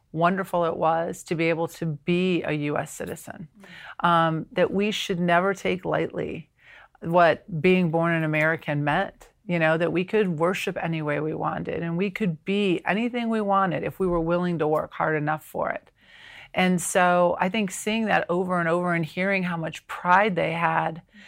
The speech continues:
Speaker 1: in being Americans, and the fact that she would always say to us, "If you are ever called on, um, to serve, then you need to." And so that was something I was really passionate about for a long time, is trying to figure out,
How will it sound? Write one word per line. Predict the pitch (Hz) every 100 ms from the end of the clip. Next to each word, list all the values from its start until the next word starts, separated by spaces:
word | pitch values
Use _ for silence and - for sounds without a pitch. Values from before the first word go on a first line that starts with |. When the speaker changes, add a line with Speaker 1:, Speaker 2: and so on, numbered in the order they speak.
| - -
Speaker 1:
in | 170 160
being | 190 220 208
Americans, | 160 156 156 156 156 156 170 - -
and | 185
the | 196
fact | 226 254 254
that | -
she | 220
would | 226
always | 214 214 -
say | 214
to | 226 - -
us, | -
"If | 180 160
you | 185 208 240
are | -
ever | 185 180 202
called | - 185 214 208
on, | 156 151 156 - - - - -
um, | 170 165 160 160 - _ - -
to | 208
serve, | - - 226 226
then | 196 185
you | 190
need | 190 262 -
to." | - - - - 208 - -
And | 185 190
so | 180 202
that | 214 -
was | 196
something | 208 202 208
I | 190 180
was | - 180 175
really | 175 185 202
passionate | - - 180 - 190 175
about | 165 170 170 -
for | 175
a | 170
long | 165 165 170
time, | - 208 185
is | 175 -
trying | 202 214
to | 240
figure | - - 196 180 170
out, | 151 151 156